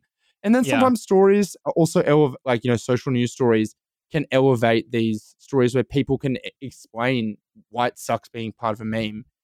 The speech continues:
Speaker 1: But I do think that the kind of, the real story that often doesn't get told, partly 'cause sometimes it doesn't get published, is that there often isn't a story behind social news, and that's okay. Like, you know,
Speaker 2: Yeah.
Speaker 1: the, the meaning comes entirely from us. You know, it's, it's,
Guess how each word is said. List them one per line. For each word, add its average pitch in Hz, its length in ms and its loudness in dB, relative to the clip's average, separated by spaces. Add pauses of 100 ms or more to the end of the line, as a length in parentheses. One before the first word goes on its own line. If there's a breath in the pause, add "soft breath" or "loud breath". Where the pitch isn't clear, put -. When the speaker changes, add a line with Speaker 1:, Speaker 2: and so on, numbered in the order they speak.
(200)
Speaker 1:
But 180 80 0
I 190 60 6
do 196 180 4
think 214 220 0
that 175 80 -4
the 147 100 0
kind 127 280 -2
of, 110 180 -2
the 135 120 0
real 131 300 4
story 117 480 2
that 107 200 -2 (260)
often 143 180 -6
doesn't 127 200 0
get - 160 -8 (120)
told, 107 360 -2 (200)
partly 123 280 0
'cause 104 180 -10
sometimes 110 340 -6
it 104 80 -20
doesn't 113 260 -12
get 110 200 -8 (180)
published, - 440 -8
is 127 80 -10
that 127 220 0 (600)
there 139 440 2
often 160 200 0
isn't 123 260 -2
a 117 60 0
story 117 300 0
behind 110 340 -6
social 113 320 -6
news, 113 200 -6
and 110 160 -10 (160)
that's 120 220 -10
okay. 110 440 -2
Like, 104 260 -12
you 107 80 -16
know, 104 160 -6 (140)
Speaker 2:
Yeah. 110 220 -6 (100)
Speaker 1:
the, 123 160 -14
the 160 80 0
meaning 175 280 2
comes 170 260 0
entirely 135 360 2
from 123 180 0
us. 113 320 -2
You 113 100 -6
know, 104 120 0
it's, - 300 -4
it's, - 200 -20